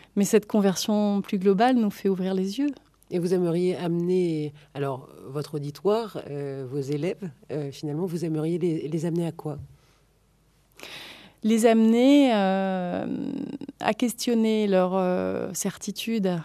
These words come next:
Speaker 1: à questionner leur foi. Moi, j'ai une double formation philosophique, hein, et, euh, donc en sciences des religions. Et, euh, je crois qu'ensemble, on peut, par l'interaction, par l'interactivité, par les réactions que, que, que soulève, euh,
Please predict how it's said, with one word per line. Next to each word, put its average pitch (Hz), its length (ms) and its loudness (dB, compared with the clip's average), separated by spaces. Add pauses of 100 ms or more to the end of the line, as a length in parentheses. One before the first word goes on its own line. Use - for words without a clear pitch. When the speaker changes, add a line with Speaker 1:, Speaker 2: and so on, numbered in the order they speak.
Speaker 1:
à 190 120 -4
questionner 196 480 0
leur 185 180 -2
foi. 180 280 -6 (220)
Moi, 190 80 0
j'ai 185 120 4
une 185 80 4
double 196 240 2
formation 196 720 0
philosophique, 202 720 0
hein, 190 420 -2
et, 185 260 -4
euh, 180 320 -6
donc 180 240 -12
en 180 80 -6
sciences 190 240 -4
des 185 100 -2
religions. 202 480 -2 (600)
Et, 185 200 4
euh, 185 520 2 (640)
je - 80 -8
crois 226 160 2
qu'ensemble, 233 520 4
on 202 80 4
peut, 202 560 2 (100)
par 233 140 4
l'interaction, 208 680 0
par 208 140 -2
l'interactivité, 202 880 -2
par 214 140 0
les 196 100 4
réactions 262 680 4
que, 202 200 -2 (380)
que, - 80 -4
que 208 220 -4
soulève, 233 600 4
euh, 180 540 -4